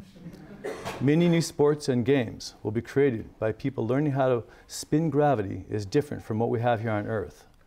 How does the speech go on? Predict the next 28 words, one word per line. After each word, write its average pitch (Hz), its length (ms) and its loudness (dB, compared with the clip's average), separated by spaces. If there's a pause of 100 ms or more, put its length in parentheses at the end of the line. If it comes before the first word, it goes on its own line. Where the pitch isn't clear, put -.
(1120)
Will 120 120 2
basketball 131 640 2
get 120 120 0
a 110 60 -2
new 113 200 0
name 131 240 0
because 104 240 -4
it's - 100 -8
so 117 180 0
hard 117 220 2
to 101 60 -4
play 117 240 -4
now? 143 320 -4 (1080)
<clears throat> - 0 -
Will 127 580 2
Ender's 127 280 4
Dragon 123 380 2
Army 98 240 0
fight 107 260 0
Salamander 110 540 2
in 92 80 -2
the 92 60 -4
microgravity 101 600 -2
chamber 98 280 -6
in 95 80 -6
the 87 80 -8
hub? 95 380 -2 (800)
<clears throat> 151 240 4